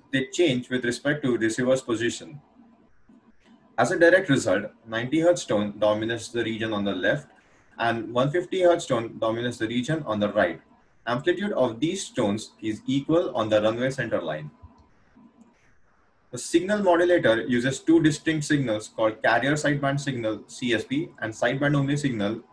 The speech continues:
S B O. For generating the C S B signal,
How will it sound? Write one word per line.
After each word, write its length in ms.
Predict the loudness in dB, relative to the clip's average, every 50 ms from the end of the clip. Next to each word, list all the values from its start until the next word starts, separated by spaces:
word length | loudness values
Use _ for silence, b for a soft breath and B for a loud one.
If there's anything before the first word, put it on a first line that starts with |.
| _ _ _
S 160 | -4 -4 -4
B 220 | -4 -4 -4 -4 -4
O. 120 | -6 -10 -14 _ -20 -20 -20 _ -20 _ _ -20 -20 _ _ _ b b b b b b b b b b b b b _
For 120 | -2 0 2
generating 520 | 2 2 2 2 2 2 0 0 0 2
the 100 | 2 2
C 280 | 2 0 2 2 4 4
S 120 | 2 0
B 220 | -4 -6 -8 -8 -6
signal, 320 | -6 -6 -6 -4 -6 -8